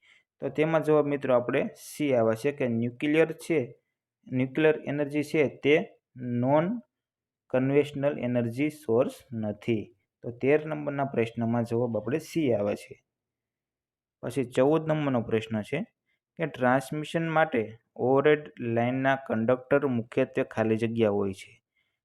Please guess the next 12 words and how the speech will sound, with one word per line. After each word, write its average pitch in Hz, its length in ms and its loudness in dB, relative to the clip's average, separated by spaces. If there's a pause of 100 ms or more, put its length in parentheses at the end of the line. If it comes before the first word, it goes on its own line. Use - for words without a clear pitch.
(120)
તો 160 80 -4
ટ્રાન્સમિશન 151 800 -2
માટે 160 440 0
ઓવરહેડ 139 520 2 (140)
લાઇનના 120 500 -2
કંડક્ટર 127 600 0
છે 139 180 -4
તે 131 100 0
મુખ્યત્વે 127 600 0
સ્ટ્રેન્ડેડ 139 800 -2
હોય 113 340 0 (160)
છે. 104 380 -2